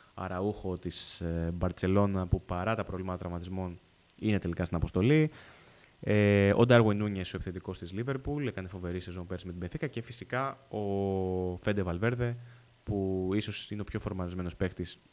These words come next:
σίγουρα στους πιο φορμαρισμένους παίκτες αυτής της σεζόν και έχει εξελιχθεί σε έναν αθλητή παγκόσμιας κλάσης τους τελευταίους μήνες, κυρίως με τη φανέλα της Ρεάλ.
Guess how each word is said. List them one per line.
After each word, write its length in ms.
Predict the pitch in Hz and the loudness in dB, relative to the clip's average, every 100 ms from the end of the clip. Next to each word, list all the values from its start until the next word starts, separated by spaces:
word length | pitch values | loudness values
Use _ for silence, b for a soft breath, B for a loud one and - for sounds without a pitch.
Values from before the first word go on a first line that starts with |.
| _ - | _ -20
σίγουρα 440 | - - 117 101 85 | -12 4 4 6 2
στους 120 | - | -2
πιο 80 | 90 | -2
φορμαρισμένους 460 | 87 87 82 87 - | 0 0 0 -2 -2
παίκτες 260 | 87 90 | -4 -4
αυτής 180 | 80 90 | -6 -6
της 80 | - | -2
σεζόν 380 | 82 101 127 127 B B B B B _ _ _ | 2 4 4 2 B B B B B _ _ _
και 180 | - 98 95 92 90 90 90 87 87 | 4 6 6 6 4 4 2 2 0
έχει 160 | 98 107 | 0 -2
εξελιχθεί 380 | - 92 - | 0 0 2
σε 180 | 113 113 101 95 92 90 90 | 2 4 6 6 4 2 2
έναν 680 | 104 107 104 95 90 90 87 | 0 2 2 2 0 0 -2
αθλητή 320 | 85 87 98 | -4 -6 -6
παγκόσμιας 460 | 113 101 104 90 82 | -6 -2 -2 -4 -8
κλάσης 480 | 82 85 - 135 - | -6 -6 -4 -4 -6
τους 140 | - | -6
τελευταίους 380 | - 82 90 87 | -4 -2 0 0
μήνες, 340 | 90 85 82 - B B B B | 0 0 -4 -10 B B B B
κυρίως 520 | 104 92 90 85 - B B B B B | 4 8 8 6 0 B B B B B
με 180 | 95 92 | 0 0
τη 100 | - | 2
φανέλα 360 | 90 90 87 | 2 2 2
της 100 | 85 | 0
Ρεάλ. 380 | 85 90 139 | 2 4 4